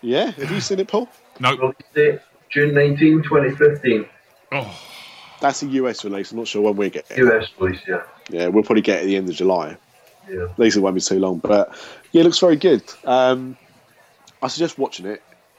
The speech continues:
Speaker 1: The, the only thing that concerns me,
Speaker 2: Yeah.
Speaker 1: I will say this, the only thing that concerns me is I, I never saw, at least for about the first seven or eight films,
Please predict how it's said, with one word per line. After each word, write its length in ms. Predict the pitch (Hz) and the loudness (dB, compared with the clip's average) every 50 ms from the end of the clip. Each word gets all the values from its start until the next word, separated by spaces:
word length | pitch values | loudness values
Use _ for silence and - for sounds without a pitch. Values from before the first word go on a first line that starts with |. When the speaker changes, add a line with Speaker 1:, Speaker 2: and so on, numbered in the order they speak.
| _ _ _ _ _ _ _ _ - | _ _ _ _ _ _ _ _ -10
Speaker 1:
The, 180 | - 139 156 151 - - - - - - _ | -8 -8 -8 -8 -12 -20 -20 -20 -20 -12 _
the 120 | - 156 - - | 0 0 2 2
only 200 | 202 240 247 240 | 0 0 0 0
thing 120 | - 240 208 | -2 -4 -6
that 80 | 175 | -6
concerns 540 | - - 180 - - 190 185 165 143 123 98 | -6 -6 -4 -2 0 2 2 2 2 0 -2
me, 320 | 90 80 80 95 107 107 - _ | -4 -4 -2 -2 -4 -4 -10 _
Speaker 2:
Yeah. 100 | - 107 120 | -10 -4 2
Speaker 1:
I 40 | 127 | 4
will 140 | - 214 | 4 4
say 160 | 190 - 139 127 | 4 4 4 4
this, 120 | 110 101 | 4 4
the 80 | 135 143 | 2 2
only 80 | 151 | 2
thing 140 | 147 - 156 | 0 -2 -6
that 40 | - | -6
concerns 480 | - 131 - - 139 123 117 104 - - | -4 -4 0 2 4 4 2 2 0 -2
me 120 | 90 90 87 | -4 -4 -4
is 400 | - 104 101 104 104 101 - - - - - - - _ _ _ _ _ _ _ _ _ _ | -2 2 2 2 2 2 -2 -8 -14 -20 -20 -20 -20 _ _ _ _ _ _ _ _ _ _
I, 500 | 131 143 151 147 147 147 147 143 131 127 - _ _ _ _ _ _ _ _ _ _ - _ _ _ _ - _ _ _ | 2 4 4 4 4 6 6 6 4 2 -2 _ _ _ _ _ _ _ _ _ _ -20 _ _ _ _ -20 _ _ _
I 80 | 143 139 | -6 -4
never 540 | 139 143 143 156 160 147 - 175 175 190 180 | -4 -4 -4 -4 -4 -2 -4 -2 -2 -2 -2
saw, 640 | - - - - 175 143 104 92 87 92 101 110 - - _ _ _ _ _ _ _ | -2 -2 0 2 2 2 2 2 0 -2 -2 -4 -10 -18 _ _ _ _ _ _ _
at 80 | 123 127 | 0 2
least 300 | 131 135 139 143 - - | 4 6 4 4 2 -2
for 40 | - | -2
about 160 | 113 143 135 | 0 -2 -4
the 60 | - | -4
first 540 | - - - 135 123 120 113 - - - - - | -8 -2 0 2 2 2 0 -2 -4 -4 -2 0
seven 180 | 135 120 117 | 0 0 2
or 100 | 123 120 120 | 0 0 0
eight 120 | 110 104 | -2 -2
films, 440 | - 110 92 78 76 78 - - | -4 -4 -4 -4 -4 -6 -6 -6